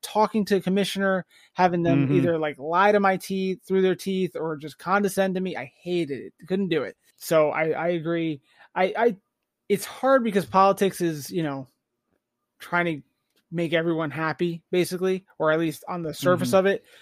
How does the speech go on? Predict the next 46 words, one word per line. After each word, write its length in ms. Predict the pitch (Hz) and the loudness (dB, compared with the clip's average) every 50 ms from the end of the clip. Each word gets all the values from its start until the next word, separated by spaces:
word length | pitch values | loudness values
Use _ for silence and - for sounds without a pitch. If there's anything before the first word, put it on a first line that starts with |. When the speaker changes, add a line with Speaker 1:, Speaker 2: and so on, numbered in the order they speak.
| _ - | _ -4
Speaker 1:
So, 380 | - - 202 190 170 160 - _ _ | 2 6 6 6 6 4 0 _ _
you 140 | - 180 190 | -4 0 2
know, 140 | 202 214 220 | 4 6 8
whatever 260 | 220 220 214 208 196 | 8 10 8 8 6
they're 140 | 190 190 190 | 4 2 0
gonna 160 | 180 175 160 | 0 -2 -2
say 220 | 156 - 185 180 170 | -2 -2 0 0 0
to 60 | 160 | 0
you 160 | 160 156 156 | -2 -2 -2
is, 220 | 151 151 135 - - | -4 -4 -8 -10 -10
is 180 | - 180 160 151 - | -10 -10 -10 -10 -12
you 120 | - 175 170 | -8 -2 2
gotta 180 | 175 170 165 | 2 2 2
take 180 | - 165 165 151 | 0 -4 -4 -4
it 100 | 156 147 | -4 -2
literally 320 | 165 180 165 160 156 156 | -2 -2 -2 -2 -2 -4
at 120 | 147 135 131 | -4 -6 -6
face 220 | - 160 156 147 | -6 -6 -6 -6
value. 460 | 151 151 151 147 151 151 143 135 135 135 _ _ _ _ _ _ _ _ _ _ _ _ _ _ | -6 -6 -4 -4 -4 -4 -6 -8 -10 -12 _ _ _ _ _ _ _ _ _ _ _ _ _ _
So 200 | - - 175 165 | -6 0 2 2
I 160 | 156 156 170 190 | 4 4 4 6
don't 200 | 202 202 202 196 | 4 4 2 2
know 180 | 190 180 180 | 0 0 0
if 180 | 175 156 - - | 0 -2 -2 -6
there 180 | - 185 170 156 | -6 -6 -6 -6
can 280 | - - 175 175 175 175 | -6 -6 -4 -4 -4 -2
be 120 | 175 185 | 0 0
a 60 | 190 | 0
positive 540 | 180 - 185 185 190 175 190 180 202 202 185 | 0 0 2 2 2 0 0 -2 -2 -2 0
one, 300 | 208 214 220 226 233 220 - _ | 0 0 0 0 -2 -4 -4 _
but 240 | - 156 156 147 - _ _ _ _ - | 0 2 2 2 0 _ _ _ _ -6
every 200 | 214 226 247 240 | -4 -2 0 0
once 220 | 233 233 214 - - | 2 0 -2 -2 0
in 40 | |
a 20 | 214 | 0
while, 160 | 214 208 196 | 2 2 2
who 140 | 160 196 202 | 2 0 0
knows? 220 | 185 151 139 127 135 | 0 -2 -2 -4 -4
Maybe 220 | 165 175 175 180 | -4 -4 -4 -4
you 140 | 180 175 165 | -4 -4 -2
will 160 | 165 170 165 | 0 -2 -2
find 460 | 151 - 165 160 156 151 151 151 139 - | -2 -2 -4 -4 -2 -4 -6 -8 -10 -10
someone 280 | - 165 156 156 156 | -8 -6 -6 -4 -6
that 80 | 151 131 | -6 -8
you 100 | 151 139 | -10 -8
can 240 | - 151 147 139 | -8 -8 -8 -10